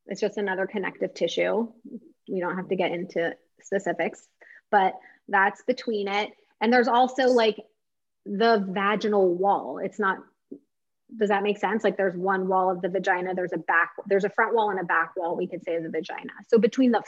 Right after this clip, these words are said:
front wall of the vagina, or next to that, is that circle of the bladder, the front wall of the vagina. So if there's a cystocele, which is the bladder prolapse,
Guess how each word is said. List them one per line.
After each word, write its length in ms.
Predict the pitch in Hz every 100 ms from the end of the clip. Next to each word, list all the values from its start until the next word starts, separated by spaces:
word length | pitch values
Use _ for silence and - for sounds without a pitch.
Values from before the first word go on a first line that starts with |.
| -
front 320 | 285 311 233
wall 400 | 226 220 185 170
of 140 | 185 190
the 60 |
vagina, 640 | 180 175 202 175 147 165 202
or 100 | 190
next 300 | 190 214 214
to 120 | - 180
that, 220 | 175 165
is 180 | 180 175
that 220 | 170 156
circle 380 | - 185 160 180
of 120 | 165
the 80 | 156
bladder, 360 | 160 160 - -
the 120 | 202
front 240 | 180 - -
wall 140 | -
of 100 | 226
the 60 | -
vagina. 380 | 185 - - - - _ _ _ _ - - _
So 400 | _ 247 233 226 233
if 180 | 240 240
there's 200 | 233 208
a 80 |
cystocele, 640 | 196 - 247 - 202 185 180
which 160 | 175 208
is 100 | -
the 100 | 170
bladder 380 | 165 156 226
prolapse, 540 | 247 311 330 370 392